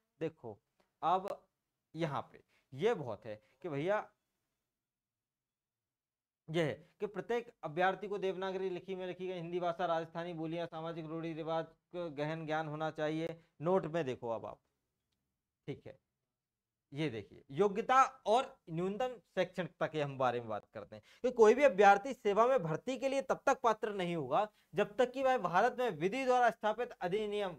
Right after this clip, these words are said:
अधिवक्ता अधिनियम उन्नीस सौ इकसठ के अधीन मान्य किसी भी विश्वविद्यालय की विधि स्नातक, इसका मतलब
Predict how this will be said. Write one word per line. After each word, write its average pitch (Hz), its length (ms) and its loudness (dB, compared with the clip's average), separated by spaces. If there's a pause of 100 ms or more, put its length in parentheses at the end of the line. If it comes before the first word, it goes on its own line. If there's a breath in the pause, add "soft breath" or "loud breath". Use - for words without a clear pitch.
अधिवक्ता 214 480 -2
अधिनियम 190 340 -4
उन्नीस 180 340 -8
सौ 175 60 -8
इकसठ 160 280 -10
के 160 100 -8
अधीन 208 340 0 (320 loud breath)
मान्य 240 500 4 (240)
किसी 262 320 -4
भी 214 200 2
विश्वविद्यालय 196 800 0
की 190 160 -10
विधि 175 280 -6
स्नातक, 165 460 -8
इसका 202 300 -10
मतलब 185 460 -2